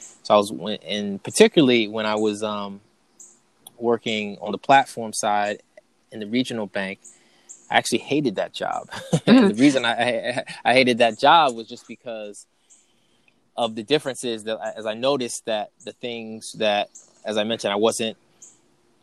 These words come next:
Speaker 1: able to express ideas or have a say in, uh, directing the way I felt we can improve on things versus, um,
Speaker 2: Being in
Speaker 1: being
Speaker 2: the
Speaker 1: the entre-
Speaker 2: machine. Yeah.
Speaker 1: Right.
Speaker 2: <laughs> Yeah.
Speaker 1: Right. Right.
Speaker 2: Mm-hmm.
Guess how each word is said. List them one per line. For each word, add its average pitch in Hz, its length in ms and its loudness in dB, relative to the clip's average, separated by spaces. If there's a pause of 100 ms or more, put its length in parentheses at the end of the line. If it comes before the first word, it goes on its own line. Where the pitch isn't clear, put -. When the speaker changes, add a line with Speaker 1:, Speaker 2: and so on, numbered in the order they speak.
(160)
Speaker 1:
able 117 320 2
to 117 580 -2
express - 400 -2
ideas 113 520 0
or 104 160 -2
have 107 460 2
a - 60 -14
say 123 460 0
in, 98 340 -12 (240)
uh, 98 300 -4
directing 104 840 -2
the 104 80 -12
way 101 500 0 (200)
I - 360 -8
felt 113 360 2
we 107 200 -2
can 110 140 -4
improve 131 540 2
on 123 180 -4
things 135 340 -2
versus, 107 600 -2 (240)
um, 95 680 2 (800)
Speaker 2:
Being 220 180 8
in 214 60 8
Speaker 1:
being 208 140 8
Speaker 2:
the 208 60 10
Speaker 1:
the 202 60 8
entre- 202 80 8
Speaker 2:
machine. 185 500 6 (380)
Yeah. - 200 6
Speaker 1:
Right. - 160 4 (120)
Speaker 2:
<laughs> 220 80 6
Yeah. 196 300 8
Speaker 1:
Right. 110 280 4 (640)
Right. 101 320 2
Speaker 2:
Mm-hmm. 175 440 -6